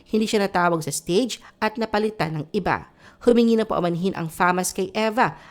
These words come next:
at ipinaliwanag na hindi siya natagpuan ng mga miyembro ng production team bago ang itinakdang oras ng kanyang pag-akyat sa stage. Nilinaw naman ng anak ni Eva na nakaupo lamang siya malapit sa stage kaya tila hindi kapanipaniwala ang paliwanag ng famas.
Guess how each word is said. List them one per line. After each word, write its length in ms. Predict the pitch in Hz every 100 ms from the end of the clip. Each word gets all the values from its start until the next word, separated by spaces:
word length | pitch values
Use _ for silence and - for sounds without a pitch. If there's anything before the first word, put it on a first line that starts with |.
| -
at 160 | 220 220
ipinaliwanag 640 | 214 196 180 175 180 185
na 160 | 180 175 -
hindi 160 | 220 214
siya 160 | -
natagpuan 480 | 196 160 151 - 180
ng 60 | 165
mga 120 | 151 135
miyembro 480 | 160 196 196 208 - - -
ng 80 | 220
production 560 | 190 190 180 - 139
team 320 | - 202 254 240 - -
bago 240 | 202 196
ang 80 | 190
itinakdang 400 | 202 190 196 180 - 233
oras 320 | 240 233 233
ng 80 | 226
kanyang 200 | 220 214
pag-akyat 520 | 214 - _ - -
sa 160 | -
stage. 560 | 196 - 151 90 151 - _ - - -
Nilinaw 320 | 220 233 226
naman 240 | 214 208 190
ng 80 |
anak 240 | 180 175 -
ni 80 | -
Eva 240 | 180 180 185
na 80 | 175
nakaupo 480 | - 202 - 262
lamang 240 | 240 214 208
siya 240 | - 202
malapit 400 | 185 180 175 196
sa 80 | 226
stage 400 | - 294 262 - - -
kaya 160 | - 226
tila 320 | 226 226 220 - - -
hindi 160 | - 233
kapanipaniwala 800 | 247 233 226 247 226 220 202 196
ang 160 | - 190
paliwanag 560 | 190 196 170 151 147
ng 120 | 165 185
famas. 720 | - 190 160 - - - -